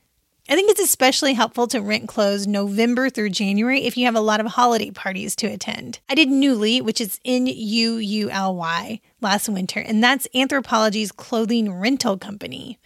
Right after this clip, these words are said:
They have winter coats and everything, and I felt pretty cute all winter.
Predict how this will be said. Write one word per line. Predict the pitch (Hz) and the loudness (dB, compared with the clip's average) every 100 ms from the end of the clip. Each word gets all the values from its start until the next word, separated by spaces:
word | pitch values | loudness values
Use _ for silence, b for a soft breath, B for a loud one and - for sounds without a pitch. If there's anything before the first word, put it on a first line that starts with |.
| b b b b b | b b b b b
They | 240 | 2
have | 262 240 | 2 2
winter | 294 330 285 | -2 0 -2
coats | - 311 330 - | 0 2 2 0
and | 262 | 0
everything, | 254 285 302 247 214 | 0 0 0 0 -2
and | 202 | 2
I | 285 | 2
felt | 359 508 - _ - | 2 0 -2 _ -12
pretty | - 359 | -2 0
cute | 320 349 339 | 2 2 4
all | 269 269 | 4 4
winter. | 269 294 240 - | 2 -2 -6 -8